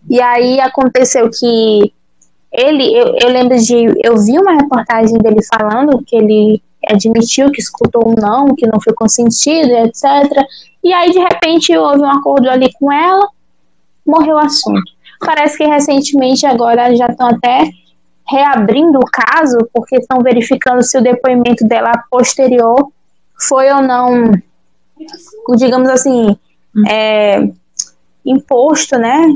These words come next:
Speaker 1: por, por questões aí de contratos, de, de acordos. E aí a gente tem essa discussão de
Speaker 2: Uhum.
Speaker 1: Cristiano Ronaldo, Deus, Cristiano Ronaldo, que as pessoas exaltam. A gente pode até assimilar a figura um pouquinho do, só um pouquinho não, a gente pode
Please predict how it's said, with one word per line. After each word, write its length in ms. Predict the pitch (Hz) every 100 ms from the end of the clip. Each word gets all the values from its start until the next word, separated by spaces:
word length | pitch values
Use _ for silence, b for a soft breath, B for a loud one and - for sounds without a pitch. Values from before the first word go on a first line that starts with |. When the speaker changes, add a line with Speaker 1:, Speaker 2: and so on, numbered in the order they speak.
| -
Speaker 1:
por, 100 | - 233 - -
por 100 | 247
questões 480 | 247 226 247 233
aí 200 | 233 226
de 340 | 208 220 226 226
contratos, 840 | - 226 - 220 262 254 - 220 202
de, 240 | 214 208 196
de 100 | 214
acordos. 720 | 214 214 214 233 262 220 202 _ B B B B
E 80 | 311
aí 360 | 339 359 392 440 -
a 140 | - 302
gente 240 | 320 320 349 - -
tem 140 | 339
essa 200 | 370 370
discussão 540 | - - 339 208 320
de 80 | 320
Speaker 2:
Uhum. 40 | 302
Speaker 1:
Cristiano 380 | 302 - 294 285
Ronaldo, 540 | 285 277 285 285 285 208
Deus, 420 | 240 262 269 262
Cristiano 440 | 277 226 262 247
Ronaldo, 600 | 233 233 208 214 254 233 254 b b
que 80 | -
as 120 | 254 -
pessoas 340 | 262 262 233
exaltam. 580 | 220 202 208 247 254 269 _ B B
A 100 | 247
gente 280 | 247 247 -
pode 260 | 277 247
até 220 | 247 269 285
assimilar 480 | 285 285 277 254
a 40 | 247
figura 280 | 247 240 240
um 100 | 233
pouquinho 400 | 240 - 240 226
do, 300 | 240 226 226 _ _ _ _ _
só 100 | 381
um 40 | 370
pouquinho 320 | 427 453 480
não, 80 | 240
a 40 |
gente 160 | 214 226
pode 360 | 285 285 311